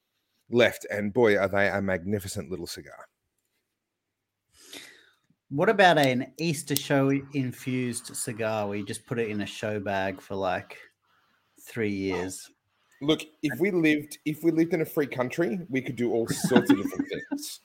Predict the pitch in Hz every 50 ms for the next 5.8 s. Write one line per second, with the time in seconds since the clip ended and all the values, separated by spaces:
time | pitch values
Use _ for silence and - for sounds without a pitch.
0 | _ - 107 101 101 190 190 92 92 90 90 90 85 - - _ _ _ _ _
1 | _ - - - 131 127 123 117 - - - 156 180 180 - 170 147 113 - -
2 | 87 85 87 98 117 139 - _ _ _ - - - 175 208 196 240 247 233 -
3 | - 175 - - - - 127 113 110 117 - 156 147 139 - - 147 117 123 110
4 | 101 98 110 127 113 - - - 131 127 120 - - - 110 101 92 127 160 156
5 | - 120 110 104 98 - - 95 113 110 - 104 - - - -